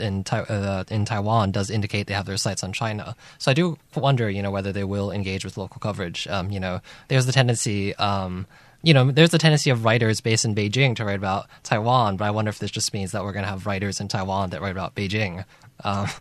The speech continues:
<laughs> you know, that might be an issue. Um, it is a success for the Tsai administration, though. It did, it did vow during, uh, presidential elections that it was,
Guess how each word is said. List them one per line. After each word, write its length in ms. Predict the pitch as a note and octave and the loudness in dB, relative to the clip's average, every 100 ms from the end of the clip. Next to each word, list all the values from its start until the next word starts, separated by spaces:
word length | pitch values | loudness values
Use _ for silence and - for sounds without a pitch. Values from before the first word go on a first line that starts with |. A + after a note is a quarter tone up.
| - - | -14 -16
<laughs> 280 | - - | -16 -8
you 100 | - | 0
know, 240 | G#2+ F#2+ F#2 | 2 2 2
that 160 | A#2+ | 2
might 140 | B2 A2 | 2 0
be 80 | G2 | 0
an 100 | F2+ | -2
issue. 400 | G2 - - A#2 | -4 -6 -10 -6
Um, 480 | A2 G#2 F#2+ F#2+ - - | -2 0 0 -2 -6 2
it 120 | E3+ | 4
is 160 | G#3 - | 6 4
a 300 | D#3 C#3+ C3+ | 4 4 4
success 340 | C3+ - A#2+ | 2 2 0
for 80 | A#2 | 0
the 60 | |
Tsai 140 | A2+ G#2 | 0 0
administration, 460 | G2+ F#2+ F#2 G#2 | 0 -4 -6 -6
though. 140 | G2 G2+ | -6 -4
It 80 | A2 | 0
did, 300 | C3+ B2 - | 0 0 -4
it 140 | - B2 | -4 -2
did 240 | C3+ B2+ | 0 0
vow 400 | A2 G#2+ G#2+ G2+ E2+ | 2 2 4 2 -2
during, 360 | G#2+ G2+ G2+ | -2 -2 -2
uh, 160 | G2 E2+ - | -4 -6 -4
presidential 360 | A2+ G#2 A2 | -2 -2 -4
elections 360 | F#2+ G2 G#2 F#2 | -4 -4 -4 -4
that 180 | F2+ F2 | -6 -4
it 80 | |
was, 180 | G#2+ G#2 | -4 -4